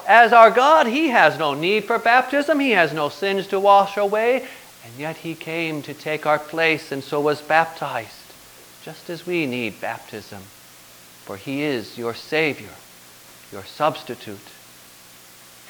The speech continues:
And then also as we see those wise men coming to Jesus, we remember that they are Gentiles. For Jesus came to be the Savior for all people. Epiphany is a season of reflection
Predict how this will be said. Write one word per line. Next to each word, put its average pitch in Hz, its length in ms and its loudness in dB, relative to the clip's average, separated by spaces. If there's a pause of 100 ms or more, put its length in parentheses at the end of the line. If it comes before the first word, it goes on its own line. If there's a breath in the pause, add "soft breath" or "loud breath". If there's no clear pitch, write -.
(100)
And 160 160 2
then 208 260 8
also 220 360 6
as 196 200 4
we 190 140 -2
see 214 300 -4
those 202 300 4
wise 196 420 2
men 170 260 -4
coming 185 360 0
to 170 120 -2
Jesus, 180 460 2
we 190 100 2
remember 196 560 4 (300 loud breath)
that 165 180 -8
they 190 180 2
are 190 160 10
Gentiles. 156 960 -4 (880)
For 110 100 -20
Jesus 151 440 -4
came 156 400 0
to 120 80 -6
be 139 200 -2
the 135 120 -4
Savior 139 680 -2 (640)
for 135 180 -6 (100)
all 123 600 0
people. 110 440 -14 (1800)
Epiphany 127 580 -6
is 110 140 -6
a 117 100 -6
season 147 480 -4
of 127 160 -6
reflection 123 720 -8